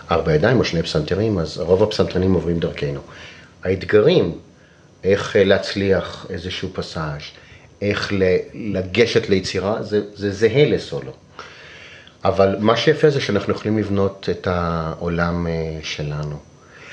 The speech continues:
עכשיו תראה, אה, נהגנו לומר, תמי בא מיפן, זה תרבות אחרת, אני ישראלי שבילה די הרבה בחו"ל, אז אני לא יודע אם אני ישראלי טיפוסי, אבל נהגנו לומר שהיא כמו מים ואני כמו אש, ואנחנו מאזנים אחד את השני.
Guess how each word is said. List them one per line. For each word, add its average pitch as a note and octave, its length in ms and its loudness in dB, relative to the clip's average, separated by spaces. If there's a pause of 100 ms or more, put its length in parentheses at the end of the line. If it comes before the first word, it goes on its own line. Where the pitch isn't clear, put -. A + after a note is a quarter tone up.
(280)
עכשיו - 280 0
תראה, D#2+ 220 2 (120)
אה, F2+ 720 -2
נהגנו A2+ 460 2
לומר, G2+ 440 4
תמי F#2+ 420 0
בא F2+ 200 2
מיפן, F2 500 0
זה D#2 100 -4
תרבות D2 400 -10
אחרת, C#2 580 -14 (580)
אני G2 220 0
ישראלי G2+ 1040 2 (420)
שבילה F#2+ 460 2
די G#2+ 180 4
הרבה F#2+ 280 4
בחו"ל, D#2 460 -6 (720)
אז E2+ 120 -6
אני E2+ 100 -2
לא F#2 40 2
יודע G2 140 0
אם F#2+ 100 0
אני F2+ 100 0
ישראלי E2+ 360 -4
טיפוסי, - 500 -10 (580)
אבל G2 120 6
נהגנו C#3 300 4
לומר A#2 340 6
שהיא A2 260 0
כמו G2+ 200 4
מים G2+ 320 4
ואני F#2 200 0
כמו E2 220 -6
אש, C3+ 340 2
ואנחנו E2+ 340 -6
מאזנים D#2+ 480 -2
אחד B2+ 240 -4
את G#2 120 -12
השני. F2 380 -10